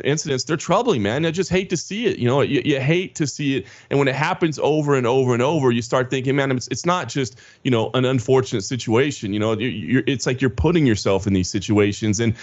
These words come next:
I just don't like seeing him go down that road, man. I, I, I hope he can get out of it, you know, for the sake of himself, for the sake of his family. I'd love to see him come back and compete. You know, I, I don't really have an interest in seeing him fight Dustin Poirier again at this time. Um, but, you know, again, that Nate Diaz fight and other ones are out there. So, I mean, I,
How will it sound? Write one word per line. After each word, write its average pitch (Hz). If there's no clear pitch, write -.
I -
just -
don't 180
like 170
seeing 160
him 147
go 139
down 135
that 127
road, 107
man. 107
I, 110
I, 120
I -
hope 147
he 139
can 127
get 113
out 113
of 117
it, 113
you 117
know, 120
for 120
the 113
sake 131
of 127
himself, 123
for 113
the 104
sake 120
of 117
his 101
family. 123
I'd 107
love 120
to 117
see 123
him 117
come 117
back 117
and 104
compete. 127
You 131
know, 131
I, 127
I -
don't 156
really 156
have 131
an 123
interest 123
in 120
seeing 123
him 113
fight 113
Dustin 110
Poirier 117
again 113
at 110
this 110
time. 113
Um, 107
but, 117
you 127
know, 120
again, 110
that 104
Nate 110
Diaz 113
fight 113
and 87
other 101
ones 104
are 107
out 110
there. 101
So, 104
I 107
mean, 113
I, 104